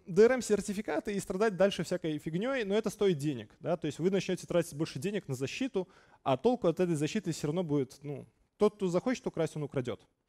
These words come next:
Вот. Например, B B C, да, вот они потратились на D R M-защиту. Вот.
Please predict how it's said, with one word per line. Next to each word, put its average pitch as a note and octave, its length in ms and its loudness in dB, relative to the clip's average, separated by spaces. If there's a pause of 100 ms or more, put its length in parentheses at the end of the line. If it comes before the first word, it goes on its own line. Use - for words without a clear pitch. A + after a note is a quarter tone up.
(1000)
Вот. B2+ 360 2 (680)
Например, A3+ 340 2
B E3+ 120 -2
B E3 120 -2
C, - 220 -6
да, A3 260 2
вот F3 160 0
они G3 140 -4
потратились G#3+ 560 0
на F#3+ 100 -2
D E3 120 2
R F3 80 2
M-защиту. F#3+ 600 -4 (1800)
Вот. C3 340 0